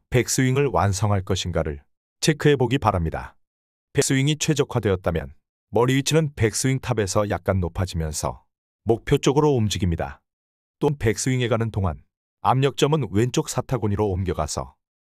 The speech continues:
오른발등을 가리켜야 합니다. 다운스윙하면서 압력점은 오른발 사타구니 쪽으로 옮겨가서 임팩트까지 양발 중간을 가리켜야 합니다. 반복합니다.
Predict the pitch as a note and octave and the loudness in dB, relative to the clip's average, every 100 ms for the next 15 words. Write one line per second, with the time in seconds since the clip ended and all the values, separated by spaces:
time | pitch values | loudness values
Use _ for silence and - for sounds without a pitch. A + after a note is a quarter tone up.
0 | - G2+ C3 C3+ C3+ D#3 D3+ D3 G#2 G2 | -6 0 2 2 2 2 0 0 -2 -4
1 | - F#2+ E2 D#2+ B1+ - _ _ _ _ | -2 0 0 -4 -10 -14 _ _ _ _
2 | _ _ C3+ C3+ D3 C3+ C3 B2+ B2+ - | _ _ 0 0 0 -2 0 0 0 0
3 | C#3 G2+ A2 G2+ - F2+ D#2+ - - A2+ | 0 0 0 -2 -4 -4 -4 -8 -2 0
4 | B2+ B2+ C#3+ - - - B2 A2+ F#2 F#2 | 2 2 2 -2 -8 -4 -4 -4 -4 -6
5 | - G#2+ G#2 F#2 D#2+ D#2 - C#2 _ _ | -2 -2 0 -2 -4 -4 -6 -10 _ _
6 | _ - D#3+ - C#3+ D3 C#3+ C3 F#2+ A2 | _ -4 -2 -4 0 0 2 0 2 2
7 | B2 - A#2+ G#2+ A#2 - F#2 - F#2+ D#2+ | 2 0 -2 0 -2 -4 -6 -4 -4 -4
8 | D2 - D2+ _ _ _ _ _ _ - | -6 -10 -14 _ _ _ _ _ _ -2
9 | A2+ G#2+ - G#2+ E2 C#2+ - | 0 0 -2 -2 -2 -4 -10